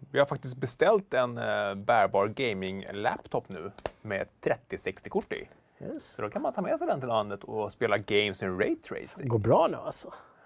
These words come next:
Speaker 2: Trettio sextio.
Speaker 1: Men grejen är att det, det är som brist på, eh, de här next gen, eh, korten.
Speaker 2: Mm.
Speaker 1: Så att du får,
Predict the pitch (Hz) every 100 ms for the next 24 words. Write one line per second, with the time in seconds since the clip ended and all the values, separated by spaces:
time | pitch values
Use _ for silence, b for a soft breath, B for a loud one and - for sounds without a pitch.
0 | - 170 - - - - 262 - - -
1 | - - _ b 139 151 151 208 175 113
2 | 110 - - 143 131 131 135 170 139 190
3 | 196 - - 165 151 139 123 113 104 104
4 | 98 101 95 117 110 110 - 98 92 90
5 | 95 90 90 87 87 _ _ - 107 -
6 | 107 - 123 196 _ - 113 127 - 120
7 | - 139 135